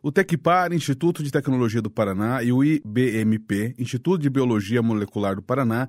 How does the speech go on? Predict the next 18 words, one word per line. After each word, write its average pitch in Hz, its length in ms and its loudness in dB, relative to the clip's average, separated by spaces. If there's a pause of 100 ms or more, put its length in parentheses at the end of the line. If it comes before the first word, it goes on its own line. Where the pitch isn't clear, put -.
(160)
empresas 156 520 2
integrantes 156 560 0
do 117 120 -2
Parque 127 280 -2
Tecnológico 113 560 -2
da 101 140 -2
Saúde, 135 500 0 (380)
somam 165 380 2
esforços 147 680 -2
para 123 160 0
o 123 60 2
atendimento 120 520 0
das 110 200 -2
demandas 117 480 0
da 120 100 -4
saúde 117 260 -4
pública 110 360 -6
brasileira. 113 680 -2